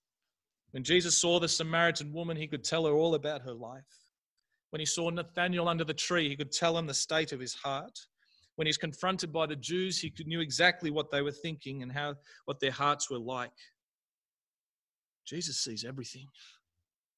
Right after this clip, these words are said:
knows everything. You can't hide anything from him. Instead, you're just laid bare.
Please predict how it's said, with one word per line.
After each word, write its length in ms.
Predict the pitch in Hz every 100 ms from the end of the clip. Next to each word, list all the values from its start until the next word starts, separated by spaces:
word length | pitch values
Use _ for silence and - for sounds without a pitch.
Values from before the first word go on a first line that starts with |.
| _ _ _ -
knows 360 | 135 160 139
everything. 580 | 131 117 110 - - - - _ _ _ _ _ _ _ _ _ _ _ _ _
You 100 | 104 -
can't 300 | 131 143 113
hide 380 | - 127 127
anything 340 | 127 147 135 131
from 300 | - 107 107
him. 240 | 107 139 - _ _ _ _ _ _ _ _ _ _ _ _ _ _ - _ _ -
Instead, 400 | - - 131 127
you're 100 | 107
just 240 | 113 -
laid 340 | 113 113 107
bare. 400 | 110 110 107 101